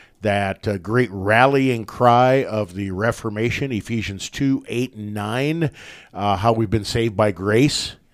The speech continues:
uh, grace alone, grace through faith. Ephesians two ten, the joyous response of a Christian.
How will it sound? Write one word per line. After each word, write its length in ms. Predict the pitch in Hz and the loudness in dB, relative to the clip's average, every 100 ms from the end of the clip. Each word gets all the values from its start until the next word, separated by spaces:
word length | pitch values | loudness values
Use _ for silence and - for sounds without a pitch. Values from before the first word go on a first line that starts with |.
| 87 | -16
uh, 240 | 80 87 | -8 -8
grace 300 | 85 110 107 | -4 -2 -2
alone, 320 | 107 104 117 127 | -2 -2 -2 -2
grace 300 | 104 110 - | -2 -2 -4
through 140 | 113 | -8
faith. 460 | - 110 139 160 - - - - _ | -6 -2 0 -2 -6 -20 -20 -20 _
Ephesians 540 | 120 113 135 117 113 - | -8 0 0 0 -4 -8
two 240 | - 147 | -4 -4
ten, 520 | 135 - 127 143 165 | -2 2 4 4 2
the 100 | 107 | -4
joyous 560 | 85 120 117 127 117 - | -2 0 2 2 0 -4
response 640 | 101 - - 113 135 - | -4 -4 -4 -2 -4 -4
of 80 | 127 | -10
a 20 | |
Christian. 720 | - - 147 - 151 156 180 | -10 -6 -6 -4 -2 -2 -6